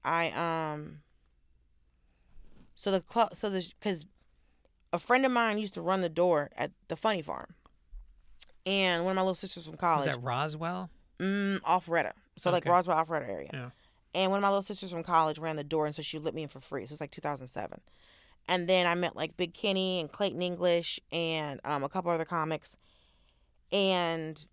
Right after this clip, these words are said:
Speaker 1: just from talking to them and having conversations with them, they're like, "You should start doing stand-up." I was like, "I'm really all right." But I have a theater degree, and I was afra-, I was honestly afraid to do stand-up.
Speaker 2: Yeah.
Speaker 1: Because I'd never been on stage where I was saying my own words and I was myself.
Speaker 2: Right.
Speaker 1: And so he was like, "No, you're supposed to do this. You're supposed to do this."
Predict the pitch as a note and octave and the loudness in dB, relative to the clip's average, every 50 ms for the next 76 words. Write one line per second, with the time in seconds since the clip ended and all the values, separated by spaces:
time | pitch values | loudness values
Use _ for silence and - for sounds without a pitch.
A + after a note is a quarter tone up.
0 | _ _ D#3 G#3+ A3 G3 G3+ F#3 - G3+ G3+ G#3 G#3 G#3 G3+ G3+ G3 F#3+ F#3 F#3+ | _ _ -6 -4 -4 -4 -4 2 8 8 8 8 8 4 0 2 2 2 2 2
1 | F3 E3+ E3 F3+ D#3 D#3 E3+ - B3 A#3+ G#3+ G3+ G3 F3+ F3+ F3+ F3 E3+ D#3+ D3+ | 0 0 2 0 0 0 0 -2 -2 -2 -2 -4 -6 -2 -2 -2 -2 -2 -4 -6
2 | D3 G3 G3+ - G3 F3 E3+ E3 D3+ D3+ - E3+ E3+ D#3 C3+ F#2 A2+ C#3 C#3+ - | -8 -10 -8 -6 -4 -4 -2 -2 -4 -2 -4 -4 -2 -2 -4 -6 -8 -12 -8 -6
3 | F#3 F3+ C#3+ B2+ A#2 A2 F2 C#2+ F#2 G#2 - - _ _ _ _ _ _ _ - | -6 -4 -4 -6 -6 -6 -6 -6 -6 -8 -8 -10 _ _ _ _ _ _ _ -2
4 | - G3+ A3 G#3 G#3 - - D4 D4+ C#4 B3 G#3+ G#3 G#3+ G#3 G3 E3+ D#3 - - | 2 4 4 4 2 0 0 2 2 2 0 2 2 2 4 2 2 -2 -6 -6
5 | - - - F3+ G#3+ G3+ D#3+ G#3+ A#3+ G#3+ A3+ G#3+ E3 - - - F#3 F#3+ F3 D#3+ | -6 -2 0 0 0 2 4 4 4 2 0 -2 -2 -4 0 2 2 2 2 0
6 | D3 C#3 - - D#3+ D#3+ D3 C3 C3+ C#3 C#3 - - E3 D3+ C#3+ C3+ B2+ - _ | -4 -8 -8 -6 -6 -4 -4 -4 -6 -6 -8 -8 -4 -2 -2 -2 -2 -6 -12 _
7 | _ - - F#3+ - G#3 G3 F#3+ F3+ E3+ - - _ - E3 F#3+ F#3 F#3+ G3+ F#3+ | _ -8 -6 0 2 4 6 6 6 4 2 -10 _ 2 2 2 4 4 2 0
8 | F#3 F3+ F#3+ F#3 F3+ F3+ - F#3 F3+ F3 E3 F3 E3+ E3 D#3+ E3 - F3+ E3+ E3 | 2 0 0 0 0 0 2 2 2 2 2 2 0 2 0 0 0 0 0 0
9 | E3 E3 A#2 E3 E3 E3 D#3 D#3+ D#3+ D#3 D#3 D3+ D3+ D3+ D#3 D3+ C#3+ C3+ C3+ C3 | 0 0 0 -2 -2 -2 -2 -2 -2 -2 -2 -4 -4 -4 -4 -4 -4 -4 -6 -6
10 | C3 - E3 C3 - - - - - - C#3+ C3+ B2 B2+ _ _ _ _ _ _ | -4 0 0 0 0 -2 -12 -14 -6 -4 -2 -2 -2 -4 _ _ _ _ _ _
11 | _ _ _ _ - F#3+ G3 F#3+ - - - G#3 G3+ F#3+ F#3 F3+ F3 F3 F3 F3 | _ _ _ _ -2 0 0 0 -2 -4 2 4 6 8 8 8 6 6 4 4
12 | E3+ E3+ F#3 F#3 F3+ D#3+ D3+ D3 D3+ E3+ G3 G#3 G3+ G3 - - G3 F#3 F3+ E3+ | 2 0 -2 -2 -2 -2 -4 -6 -2 0 0 0 0 -4 -4 -4 -4 -4 -4 -4
13 | F3 F3 E3+ E3+ F3 E3 - D3+ - E3 E3+ F3 F3+ F3 E3 D#3+ D#3 D#3 D#3 D#3+ | -4 -4 -2 -2 -4 -6 -6 -6 -4 -4 -4 -4 -4 -4 -2 0 0 -2 -2 -4
14 | - - | -8 -16